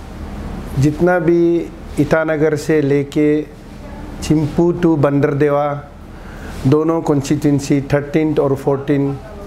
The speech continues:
खास करके, और सारा अरुणाचल प्रदेश और अपना देशवासियों को मैं ढेर सारा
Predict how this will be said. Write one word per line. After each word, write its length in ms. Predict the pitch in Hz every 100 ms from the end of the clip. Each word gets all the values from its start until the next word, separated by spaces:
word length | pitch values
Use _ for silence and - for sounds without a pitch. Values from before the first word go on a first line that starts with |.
| - - - - - - -
खास 240 | 151 165
करके, 640 | - 147 147 143 147 143 143 127 - - - - - - - - - -
और 220 | 151 151
सारा 460 | - 165 165 196
अरुणाचल 600 | 202 170 160 165 156 165
प्रदेश 580 | 151 139 135 156 151 - 139
और 100 | 135
अपना 380 | 131 131 160
देशवासियों 760 | 151 139 151 151 135 131 143 143
को 360 | 135 135 135 131
मैं 440 | 135 139 139 123
ढेर 200 | 127 160
सारा 520 | 151 143 139 147 143